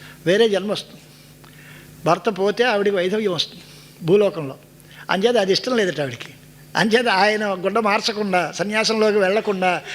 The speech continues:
ఈవిడ సొంత లోకానికి వెళ్ళిపోతే నాకు ఆ వైధవ్య దోషం నాకు అంటకూడదు అనే ఉద్దేశంతో ఆవిడ సత్యలోకానికి వెళ్ళిపోయింది. అది చూసి మండనుడు చాలా సంతోషించాడు, శంకర భగవత్పాదులు కూడా సంతోషించారట.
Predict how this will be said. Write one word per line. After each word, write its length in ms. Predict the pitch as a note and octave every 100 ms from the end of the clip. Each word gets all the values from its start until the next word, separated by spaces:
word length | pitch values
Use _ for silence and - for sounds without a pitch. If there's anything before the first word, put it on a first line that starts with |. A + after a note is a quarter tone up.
| -
ఈవిడ 200 | G#3 C4
సొంత 260 | C4 G#3+ G3+
లోకానికి 440 | A#3 A3 G#3+ A3
వెళ్ళిపోతే 600 | G#3 G#3 G#3+ F#3 F3+ F3+ - - -
నాకు 180 | F#3 A3+
ఆ 80 | F#3+
వైధవ్య 420 | E3+ G#3+ C4+ B3+
దోషం 320 | A3+ G3 B3
నాకు 180 | B3 F#3
అంటకూడదు 720 | F#3 A3 A3 F#3+ F3 G3 D#3 - - -
అనే 140 | A3
ఉద్దేశంతో 640 | G#3 F#3+ A3+ - F#3 G#3+
ఆవిడ 300 | B3+ G#3 G3+
సత్యలోకానికి 680 | A3+ F#3+ - A3+ E3+ E3+ A#3
వెళ్ళిపోయింది. 400 | A3 D#3+ F3+ D#3 - - - - -
అది 140 | F#3 G#3+
చూసి 340 | F#3 A#3 A#3+
మండనుడు 420 | A3 F#3 G#3+ A#3+
చాలా 280 | B3+ A3+ A3+
సంతోషించాడు, 840 | G#3+ G#3+ G#3+ F#3+ G#3+ G3 G#3 D#4 F4+ - - -
శంకర 320 | F#3 G3+ A#3+
భగవత్పాదులు 600 | G#3 E3+ G#3 G#3+ A#3 A3
కూడా 220 | G#3 A3 B3+
సంతోషించారట. 720 | A3 F#3+ E3+ D#3+ D3+ B2+